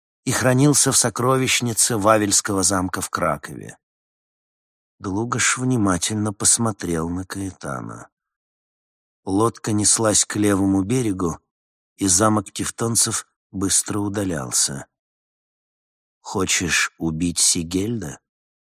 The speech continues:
прямо спросил Блугаш. Может, этот несчастный юноша наслушался рыцарских историй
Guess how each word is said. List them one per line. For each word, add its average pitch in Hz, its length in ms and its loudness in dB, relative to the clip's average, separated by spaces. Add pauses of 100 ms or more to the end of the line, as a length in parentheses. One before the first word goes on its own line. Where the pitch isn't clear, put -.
(180)
прямо 80 400 -2
спросил 76 640 -2
Блугаш. 71 640 -6 (1080)
Может, 98 300 -4
этот 101 260 -8
несчастный 104 640 0
юноша 107 560 -4
наслушался 101 880 0
рыцарских 98 720 -2
историй 113 680 -2